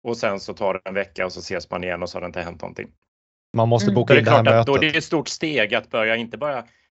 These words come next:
Speaker 1: tänka igenom syfte, agenda, struktur, utan även liksom göra allt det här andra runt omkring, att tänka på engagemang och kreativitet och så vidare.
Speaker 3: Ja.
Speaker 2: Men är inte det här, eh,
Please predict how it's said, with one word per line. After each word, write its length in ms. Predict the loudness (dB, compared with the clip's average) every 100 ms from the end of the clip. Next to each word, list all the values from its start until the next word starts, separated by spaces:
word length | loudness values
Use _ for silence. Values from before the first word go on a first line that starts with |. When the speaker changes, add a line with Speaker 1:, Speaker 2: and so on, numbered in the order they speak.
| -10
Speaker 1:
tänka 200 | -8 -6
igenom 180 | -6 -6
syfte, 360 | -8 -12 -6
agenda, 340 | -4 -2 -4 -4
struktur, 420 | -10 -10 -8 -6
utan 300 | -8 -8 -4
även 320 | -4 -2 -4
liksom 300 | -6 -8 -6
göra 240 | -4 -4 -2
allt 300 | -2 -4 -4
det 60 |
här 240 | -6 -2 -2
andra 280 | 0 0
runt 200 | 0 -2
omkring, 260 | -6 -8 -8
att 80 | -6
tänka 220 | -6 -6
på 80 | -4
engagemang 880 | -4 -6 -4 -6 -2 -2 -2 -4 -6
och 180 | -6 -8 -20 _ -10
kreativitet 960 | -4 -2 -4 -4 -6 -6 -10 -6 -6 -8
och 80 |
så 100 | -16
vidare. 180 | -16 -18 _ _ _ _ _ -12
Speaker 3:
Ja. 80 | -4
Speaker 2:
Men 120 | 2
är 100 | 4
inte 180 | 4 4
det 80 | 4
här, 260 | 4 2
eh, 420 | -2 -4 -4 -8